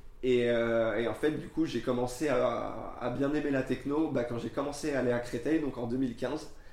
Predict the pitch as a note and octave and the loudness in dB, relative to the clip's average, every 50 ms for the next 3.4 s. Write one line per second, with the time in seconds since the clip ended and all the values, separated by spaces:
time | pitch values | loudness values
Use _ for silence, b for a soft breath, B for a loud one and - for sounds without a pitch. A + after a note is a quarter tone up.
0 | B B B B B B - - - D#3 D#3 D#3 D3+ - C3+ B2+ B2 B2 A#2+ A#2+ | B B B B B B -8 -2 0 2 2 0 0 0 0 2 4 4 2 2
1 | B2 A#2+ A#2 A#2+ B2 B2+ B2+ - - C#3 B2+ C3+ C#3+ - - C3 A#2+ A#2 A#2 A2 | 2 0 0 0 0 -2 -2 -2 -2 -2 0 2 2 2 2 2 0 2 2 0
2 | A2 A2+ A2 C3 D3+ D3+ B2 A#2 A#2+ A#2+ B2 B2+ C#3 C#3 - - - - F#3 E3+ | 0 -2 -2 -2 -2 0 0 -2 -2 -2 -2 -4 -4 -4 -6 -10 -6 -2 -2 0
3 | - - - - C#3 D#3 D#3+ | 0 -2 -2 0 0 0 0